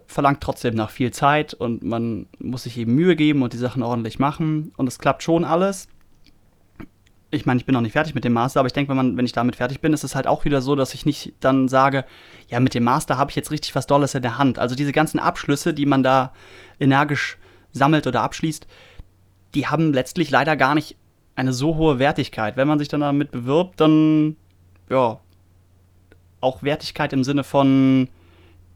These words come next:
die bringt dir vielleicht manchmal gar nicht so viel, wie du meinst. Wenn ich jetzt, ähm, Informatik studiere oder ich sag mal Wirtschaftsinformatik, wie in meinem Fall, und gehe dann in ein Unternehmen rein und je nachdem, was die machen, brauche ich halt irgendwie nur drei Prozent davon.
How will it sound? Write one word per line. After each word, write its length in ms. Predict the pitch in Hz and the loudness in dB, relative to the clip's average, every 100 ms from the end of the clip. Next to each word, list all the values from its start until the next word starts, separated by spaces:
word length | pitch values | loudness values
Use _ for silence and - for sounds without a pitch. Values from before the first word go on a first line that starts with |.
| - | -8
die 60 | 139 | -6
bringt 340 | - 156 214 | -4 -4 0
dir 80 | 151 | -2
vielleicht 380 | - 107 95 120 | 0 -4 -4 -6
manchmal 320 | 110 - 120 | -4 -2 0
gar 160 | 117 120 | 0 0
nicht 100 | 117 | -2
so 100 | 123 | -6
viel, 240 | - 123 | -6 -6
wie 60 | 117 | -6
du 220 | 120 120 - | -6 -8 -8
meinst. 440 | - 202 - - - - - - - - - - | -6 -6 -6 -14 -20 -20 -20 -20 -20 -20 -20 -6
Wenn 100 | - | 0
ich 80 | 151 | 0
jetzt, 240 | 156 - - | 0 -6 -2
ähm, 500 | 139 135 131 123 123 | 2 4 4 2 0
Informatik 460 | 135 - 156 190 185 | -2 0 0 0 -4
studiere 420 | 165 175 180 170 | -6 0 2 2
oder 120 | 117 | 0
ich 60 | 117 | -2
sag 120 | 113 | -6
mal 140 | 107 - | -6 -8
Wirtschaftsinformatik, 800 | 135 165 - 143 135 139 139 156 | -6 -6 -4 -4 -2 -2 -2 -4
wie 60 | 110 | -2
in 60 | |
meinem 240 | 117 143 147 | 0 -2 0
Fall, 320 | 147 143 139 - - - - | 0 0 -4 -14 -20 -20 -10
und 160 | - 131 | -4 0
gehe 100 | 143 | 2
dann 140 | 135 127 | 2 2
in 40 | |
ein 40 | |
Unternehmen 440 | - 127 123 147 170 | 0 0 2 2 2
rein 340 | 170 180 185 | 2 2 2
und 100 | 160 | 2
je 100 | 131 | 2
nachdem, 240 | 147 147 143 | 2 2 0
was 140 | 131 | 0
die 80 | 127 | 0
machen, 460 | 131 151 160 165 170 - - - _ - - | 0 2 2 0 -2 -10 -20 -20 _ -20 -2
brauche 240 | 143 160 | 2 2
ich 80 | 139 | 2
halt 140 | 131 | 0
irgendwie 220 | 131 131 127 | 2 2 2
nur 120 | 127 | 0
drei 200 | - 131 | 0 0
Prozent 400 | - 123 135 135 | -2 0 0 0
davon. 340 | - 104 95 | -4 -6 -8